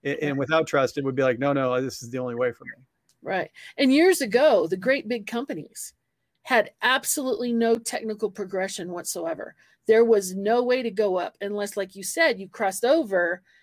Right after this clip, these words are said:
Speaker 2: And those were painful years because we ended up with some supervisors that are, oh my goodness, you know, and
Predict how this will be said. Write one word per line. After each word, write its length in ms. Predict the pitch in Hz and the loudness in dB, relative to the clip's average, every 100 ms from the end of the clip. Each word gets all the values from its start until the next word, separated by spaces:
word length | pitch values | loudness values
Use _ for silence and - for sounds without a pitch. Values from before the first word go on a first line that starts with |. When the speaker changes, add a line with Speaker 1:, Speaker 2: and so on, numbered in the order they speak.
| _ _ | _ _
Speaker 2:
And 140 | 208 | 0
those 220 | 285 480 | 4 4
were 160 | 320 220 | 4 2
painful 640 | - - 320 294 - 196 | 2 -4 -2 -2 -2 -2
years 760 | 185 214 381 208 127 - - - _ _ _ _ _ _ - | -2 0 0 0 -4 -10 -12 -12 _ _ _ _ _ _ -6
because 260 | 247 277 | -2 -2
we 160 | 269 415 | 0 0
ended 180 | 311 226 | 2 2
up 120 | 214 | 2
with 120 | 208 | -2
some 160 | 208 190 | -4 -8
supervisors 720 | - 330 226 196 170 175 170 | -6 -2 -2 0 -2 -4 -6
that 140 | 190 | -4
are, 80 | 190 | -2
oh 220 | 220 269 | -2 -4
my 400 | 208 170 151 147 | -6 -6 -8 -8
goodness, 720 | 220 190 233 190 - - - - _ _ 180 _ _ | -10 2 2 2 -4 -8 -10 -12 _ _ -20 _ _
you 160 | 226 247 | 0 4
know, 340 | 214 - - _ _ _ | 4 4 -2 _ _ _
and 260 | 240 240 | -2 -2